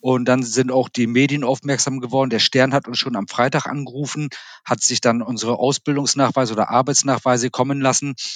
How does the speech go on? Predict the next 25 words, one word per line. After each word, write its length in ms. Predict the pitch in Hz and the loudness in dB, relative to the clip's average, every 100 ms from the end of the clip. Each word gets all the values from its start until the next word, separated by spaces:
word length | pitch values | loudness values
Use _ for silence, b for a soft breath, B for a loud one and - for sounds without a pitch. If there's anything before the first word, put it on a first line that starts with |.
| - | -4
Ich 160 | 123 - | -4 0
gehörte 380 | 123 127 123 | 2 2 0
zu 160 | 107 131 | -4 -2
den 180 | 113 107 | 0 0
Jüngsten. 460 | 120 156 - 156 | 0 2 0 0
Ich 200 | 143 110 | 0 0
hab 140 | 123 - | 0 -2
im 140 | 113 | -6
dritten 240 | 107 110 110 | -4 -4 0
Lehrjahr 320 | 110 107 - | 2 2 2
abgebrochen, 580 | 131 147 131 139 - 123 | -2 -6 -2 -2 -2 0
als 160 | 107 | 0
ich 100 | 107 | 0
in 60 | 113 | -2
der 200 | 107 101 | -2 -2
Schlachterei 520 | - 104 - 95 120 | -2 -4 -2 0 0
tätig 380 | 127 147 139 127 | 2 0 0 0
war, 80 | 110 | 0
hab 120 | 107 | 2
aber 200 | 110 113 | 4 4
dann 140 | 120 | 4
noch 160 | 113 - | 2 2
jahrelang 380 | 120 113 107 98 | 2 4 2 4
weiter 260 | 101 117 151 | 4 4 2
geschlachtet, 600 | 151 151 139 - 190 | 0 0 0 0 -2